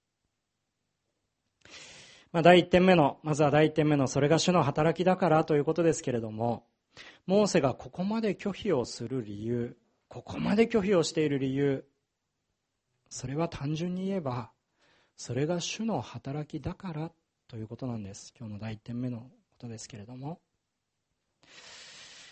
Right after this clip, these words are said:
羊飼いとして、あの場所に羊の群れを連れて行けと言われたのであるならば、モーセは喜んで従ったはずです。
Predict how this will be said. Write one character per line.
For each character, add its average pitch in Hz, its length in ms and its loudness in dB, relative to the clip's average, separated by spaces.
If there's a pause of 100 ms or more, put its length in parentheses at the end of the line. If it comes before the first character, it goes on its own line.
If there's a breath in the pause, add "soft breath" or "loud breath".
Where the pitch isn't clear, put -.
(240 loud breath)
羊 170 440 -4
飼 202 180 6
い 180 60 4
と 151 100 2
し - 100 -2
て、 110 220 -8 (400)
あ - 120 -10
の 147 140 0
場 151 120 4
所 185 160 4
に 185 120 4
羊 180 380 -2
の 196 140 0
群 196 120 0
れ 208 100 4
を 165 140 4 (140)
連 127 120 -2
れ 135 40 -4
て 170 140 -2
行 165 100 -6
け 190 120 -4
と 180 100 -4
言 123 140 0
わ 127 80 0
れ 143 100 -2
た 175 120 -8
の 156 120 -4
で 117 100 -4
あ 120 140 -10
る 165 100 -4
な 131 140 -4
ら 101 180 -10
ば、 110 300 -12 (400)
モ 151 120 -2
ー 147 40 0
セ 143 120 -4
は 110 140 -4
喜 120 380 -8
ん 214 80 -8
で 180 100 -6
従 120 260 -10
っ 120 60 -10
た 120 140 -18
は 120 80 -10
ず 120 160 -16
で 120 100 -14
す。 - 240 -20